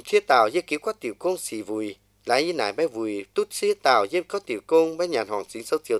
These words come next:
tình, yên nay bé hạ than thông quý, chúa tiệm tổ cá nhàn con, tàu bố tút tiểu biển pun phẩm tình nhảy, lan miền vùi tấu tút nhàng thun,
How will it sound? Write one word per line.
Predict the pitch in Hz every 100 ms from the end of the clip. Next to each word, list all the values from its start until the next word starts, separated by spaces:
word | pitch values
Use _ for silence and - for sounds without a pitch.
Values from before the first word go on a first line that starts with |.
| -
tình, | 117 101
yên | 139
nay | 147 151
bé | 160 165
hạ | 113 92 -
than | 135 131 131
thông | 139 131
quý, | - 117 123 _ _ _ -
chúa | 196
tiệm | 190 113 98 120 127 -
tổ | 110 90
cá | 180
nhàn | 160 104 90
con, | 135 135 120
tàu | 104
bố | 95 98
tút | - 220 -
tiểu | 107 98
biển | 101 95
pun | 151
phẩm | - 117 92 -
tình | 113 101
nhảy, | 107 104 98 - - -
lan | 135 135
miền | 131 113
vùi | 104 107
tấu | - 117
tút | 123 190
nhàng | 120 92
thun, | 143 139 139